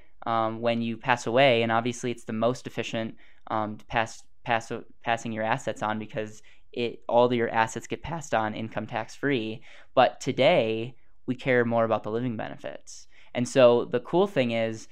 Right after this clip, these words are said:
is when we overfund life insurance, our death benefit has to continue to increase, um, to meet the met guidelines.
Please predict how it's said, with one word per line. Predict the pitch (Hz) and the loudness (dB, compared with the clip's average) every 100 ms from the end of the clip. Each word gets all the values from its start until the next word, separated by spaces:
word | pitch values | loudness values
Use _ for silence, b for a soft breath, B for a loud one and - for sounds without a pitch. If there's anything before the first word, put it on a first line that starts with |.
| - | -10
is | - 117 | -8 -2
when | 120 143 | 2 2
we | 135 127 | 2 2
overfund | 127 127 131 127 117 | 2 2 0 0 -2
life | 110 123 127 | 0 -2 -4
insurance, | 107 110 107 107 - | -6 -4 -4 -6 -4
our | 113 | -4
death | 113 127 - | 0 -2 0
benefit | 120 113 - - | -4 -2 -6 0
has | 123 120 | 2 2
to | - | -2
continue | - 110 - 120 120 | -6 -8 -6 -4 -2
to | 113 | -4
increase, | 110 107 117 113 170 196 - - b b b b | -4 -8 -4 -4 -4 -8 -14 -16 b b b b
um, | 113 110 | -2 -2
to | 110 117 | -4 -4
meet | 117 117 | -4 -4
the | 107 | -4
met | 117 - | -4 -4
guidelines. | 117 110 - - - - - | -6 -6 -8 -10 -12 -14 -16